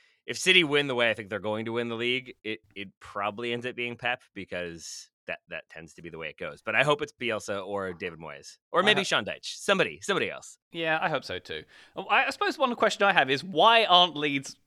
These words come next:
Speaker 2: why don't Leeds look more tired? <laughs>
Speaker 1: I don't,
Speaker 2: Because
Speaker 1: I
Speaker 2: why
Speaker 1: don't know.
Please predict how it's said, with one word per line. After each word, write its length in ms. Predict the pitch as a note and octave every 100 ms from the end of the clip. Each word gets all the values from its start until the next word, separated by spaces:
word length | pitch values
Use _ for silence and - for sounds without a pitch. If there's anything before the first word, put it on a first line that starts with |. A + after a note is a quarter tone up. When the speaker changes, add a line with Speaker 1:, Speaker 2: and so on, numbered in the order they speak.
| _
Speaker 2:
why 140 | D#3+
don't 120 | A3 F3+
Leeds 200 | E3+ D3+
look 120 | C3
more 140 | B2
tired? 420 | - G#2 D2 D#2 - _
<laughs> 120 | -
Speaker 1:
I 60 | - - -
don't, 100 | C4
Speaker 2:
Because 500 | D3+ - F#3+ F3 - -
Speaker 1:
I 40 |
Speaker 2:
why 180 | D#3+ F4
Speaker 1:
don't 120 | -
know. 220 | - E3